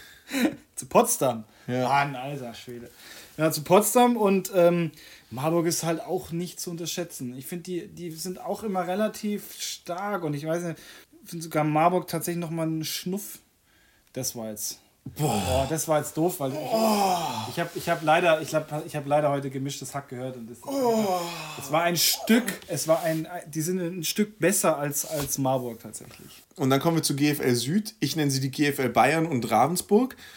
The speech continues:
Speaker 2: Ähm, Comets.
Speaker 1: <laughs> Das ist schon, das ist ja eigentlich schon gemein. G F L Bayern und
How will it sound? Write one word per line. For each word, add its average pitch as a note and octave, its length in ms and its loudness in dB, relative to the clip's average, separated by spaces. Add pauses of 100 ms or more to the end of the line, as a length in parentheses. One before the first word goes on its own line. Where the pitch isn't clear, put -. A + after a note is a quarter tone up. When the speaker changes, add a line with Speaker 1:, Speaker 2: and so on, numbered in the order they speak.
(400)
Speaker 2:
Ähm, C#3 460 2 (300)
Comets. D#3+ 640 4
Speaker 1:
<laughs> - 60 -14
Das - 80 0
ist - 180 4
schon, - 160 -2 (500)
das C#3 240 -2
ist - 220 4
ja A3 60 4
eigentlich C#3 200 0
schon D#3 200 0
gemein. B2+ 360 -6 (1400)
G G#3+ 120 6
F A3 100 4
L A3+ 120 6
Bayern G#3+ 460 8
und F#3+ 180 -4